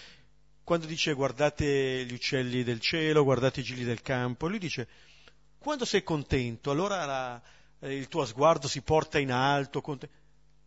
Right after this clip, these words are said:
guarda gli uccelli del cielo". Come dire, non fare quasi di un idolo questo tuo essere, ma guarda d-, da dove arriva.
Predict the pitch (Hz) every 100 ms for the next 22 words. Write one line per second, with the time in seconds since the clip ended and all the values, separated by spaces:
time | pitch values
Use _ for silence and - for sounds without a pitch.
0 | - 127 214 214 151 117 - 117 110 101
1 | - 123 127 120 - - - - - -
2 | - - - 165 170 175 151 123 - -
3 | 180 160 156 - 208 247 214 180 147 156
4 | 123 156 160 160 147 135 120 113 104 -
5 | - - - - - - 151 - - 147
6 | 139 139 - 131 113 - 117 123 117 -
7 | - - - - 170 160 226 170 139 -
8 | - 143 147 143 135 117 123 110 104 101